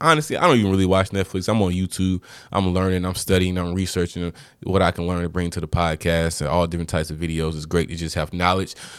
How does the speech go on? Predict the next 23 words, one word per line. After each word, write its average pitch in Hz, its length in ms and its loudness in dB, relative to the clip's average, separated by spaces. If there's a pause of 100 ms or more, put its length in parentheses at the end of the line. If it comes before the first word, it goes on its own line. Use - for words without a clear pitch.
'Cause 101 280 4
when 104 100 0
you 107 140 0
do 123 260 6
get 113 100 2
on 98 120 2
other 120 160 6
people's 104 260 -4
podcasts, 92 540 2
it's 92 80 -4
just 90 200 -2
good 95 200 2
to 87 80 -2
know 90 180 4
random 87 440 -2
thoughts. 85 320 0
There's 80 160 -4
random 85 280 -2
stuff 87 240 -2
to 80 80 -8
keep 78 200 -8
the - 60 -10
son-, 85 220 -6